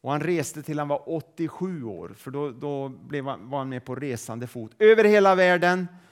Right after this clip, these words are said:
reste han under sjutton år. Och mer än trettiotusen mil. Svenska mil. Eh,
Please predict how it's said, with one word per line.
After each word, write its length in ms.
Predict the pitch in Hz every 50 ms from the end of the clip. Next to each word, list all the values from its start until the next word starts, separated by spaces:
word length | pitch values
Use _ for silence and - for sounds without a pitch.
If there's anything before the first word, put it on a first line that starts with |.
| _ _ _ _ _ _ _ _ _ _ _ _ _ _ _ _
reste 320 | - 151 170 160 165 -
han 160 | 156 160 165 -
under 300 | - 170 160 156 156 151
sjutton 560 | - - 190 160 - - _ - 160 156 151
år. 320 | 143 139 131 127 127 - - _ -
Och 500 | 220 220 208 - - - - - - - - _ _ _ _
mer 480 | - 127 147 170 185 190 190 185 180 -
än 240 | - 165 165 160 147 -
trettiotusen 1080 | - 165 151 156 151 156 _ - 156 151 151 - 151 139 131 127 - - 131 123 123 120
mil. 500 | 127 131 131 113 101 - - - - - - _ _ _ _
Svenska 580 | _ - - 143 131 113 101 - - - 123 123
mil. 420 | 120 110 107 107 - - 123 117 - _ _ _ _ _ _ - _ _ _ _ _ _ _ _ _ _ _
Eh, 500 | - 117 120 113 110 110 104 98 92